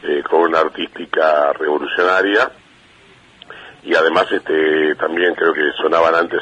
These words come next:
algunas canciones que después inevitablemente se, mm, hicieron populares, y simultáneamente se empezó a sumar, este, el hecho de que Greenbank era promotor de espectáculos, entonces,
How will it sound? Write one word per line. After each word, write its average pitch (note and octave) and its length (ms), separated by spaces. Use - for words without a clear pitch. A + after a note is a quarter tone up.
algunas D2+ 280
canciones E2 500
que - 160
después D2 320
inevitablemente D#2 960
se, C#2+ 360
mm, C#2+ 1040
hicieron E2 300
populares, F2+ 760
y D2+ 280
simultáneamente F2 720
se F2 60
empezó D2+ 300
a D#2+ 60
sumar, D#2+ 420
este, D2+ 260
el D#2 260
hecho D#2+ 180
de D2+ 120
que D2+ 140
Greenbank D#2+ 400
era D#2+ 160
promotor D#2 380
de D2+ 60
espectáculos, F#2 760
entonces, D2+ 460